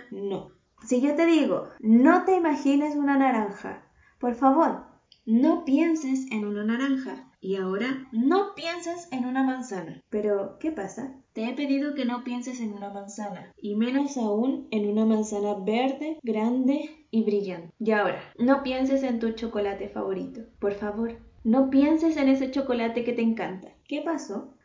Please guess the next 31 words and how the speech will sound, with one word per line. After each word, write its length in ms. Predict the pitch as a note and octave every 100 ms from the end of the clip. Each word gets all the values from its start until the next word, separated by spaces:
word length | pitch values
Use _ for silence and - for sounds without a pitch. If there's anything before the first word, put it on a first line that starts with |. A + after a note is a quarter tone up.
| _
Lo 160 | A#3+
primero 440 | G#3+ A#3 B3+ C4+ D#4+
que 100 | D4+
se 120 | C4+
te 160 | G#3+ G#3
vino 360 | A#3 C4 C4+
a 120 | A#3
tu 100 | A3
mente 440 | G3+ G#3+ C4+ D#4+ D#4
fue 300 | D#4 A#3+ A#3+
una 160 | A#3+
naranja, 580 | B3 B3+ A3+ G#3+ - - - _ -
una 240 | G#3+ G#3+
manzana 720 | G3 F#3 F#3 F#3+ F#3+ C4 - -
y 160 | B3 C4+
después 300 | C#4 D4 D4
un 140 | D4
chocolate, 680 | D4+ C4 C4 G3 - - -
¿verdad? 440 | A3 G3+ G3 B3+ - -
El 120 | - A#3+
cerebro 420 | C#4 C#4 C#4+ C#4+
no 100 | C#4
entiende 880 | C#4+ C4 B3 C4 B3+ A3+ F#3+ F#3+ - _
el 300 | F#3 F#3 F3+
no. 260 | F3 - - _
Esto 300 | - A3+ A#3
es 120 | C4+
un 200 | B3+ A3+
punto 380 | A3 A3 G#3+ G#3
clave. 400 | F#3+ F3+ E3 E3+
Entonces, 720 | - G#3 G#3+ A#3 A#3+ C4+ C#4+